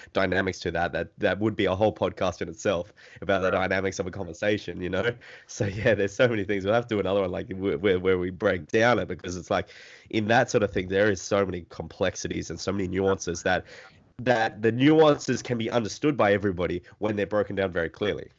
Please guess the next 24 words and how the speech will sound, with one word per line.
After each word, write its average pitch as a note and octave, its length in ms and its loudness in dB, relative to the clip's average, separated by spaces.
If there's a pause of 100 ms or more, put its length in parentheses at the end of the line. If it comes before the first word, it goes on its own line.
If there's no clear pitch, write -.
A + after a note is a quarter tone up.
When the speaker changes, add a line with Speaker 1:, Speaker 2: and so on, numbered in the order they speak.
(160)
Speaker 1:
you - 80 -14
know, C#2+ 120 -10 (120)
so. - 180 -18 (1200)
Speaker 2:
Yeah, G3+ 220 4 (100)
yeah, D3 240 2
Sam, D3 240 0
I, C3+ 340 2
I C3 120 0
would C3+ 120 0
love C3+ 240 0
to - 40 -18
do C3+ 80 -8
this B2+ 160 -14
again B2+ 180 -6
with C#3 160 -4
you. D3 240 0
I A#2 200 -4
think, B2 360 -8
I, A#2+ 120 -4
Speaker 1:
Yeah, A2 60 -6
for A2+ 80 -12
Speaker 2:
seriously, C#3+ 360 0
Speaker 1:
sure. - 80 -12
Speaker 2:
just - 120 -20